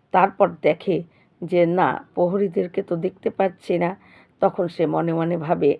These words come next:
যে তারা হয়তো আমাকে দেখতে পায়নি, আমি যে এখানে ঢুকে গেছি।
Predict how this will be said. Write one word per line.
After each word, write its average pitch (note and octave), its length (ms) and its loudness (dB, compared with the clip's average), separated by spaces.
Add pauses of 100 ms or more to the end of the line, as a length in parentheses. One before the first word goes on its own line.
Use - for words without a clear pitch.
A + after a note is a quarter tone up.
যে D#3 120 -2
তারা D3+ 440 4
হয়তো D#3 300 -2
আমাকে D3+ 400 0
দেখতে D3+ 380 -6
পায়নি, D3+ 480 0
আমি D3 240 -2
যে B2 140 -4
এখানে A#2 300 -4
ঢুকে - 320 -10
গেছি। C3+ 380 -6